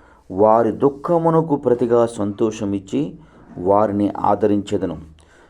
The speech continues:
విచారమును కొట్టివేసి వారికి ఆనందము కలుగుజేతును. గనుక కన్యకలను,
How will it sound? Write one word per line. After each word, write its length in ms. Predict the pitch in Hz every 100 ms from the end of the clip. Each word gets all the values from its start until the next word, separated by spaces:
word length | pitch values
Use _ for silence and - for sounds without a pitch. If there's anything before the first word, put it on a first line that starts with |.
| -
విచారమును 720 | 104 101 143 147 160 151 139
కొట్టివేసి 880 | 117 - - 123 117 117 113 123 156 - -
వారికి 460 | 90 90 101 104 -
ఆనందము 540 | - 101 117 123 120
కలుగుజేతును. 680 | 120 110 104 104 104 101 85 78 - _ _ - 85
గనుక 520 | 107 113 95 80 87 - - - _ -
కన్యకలను, 760 | 98 110 120 127 123 135 165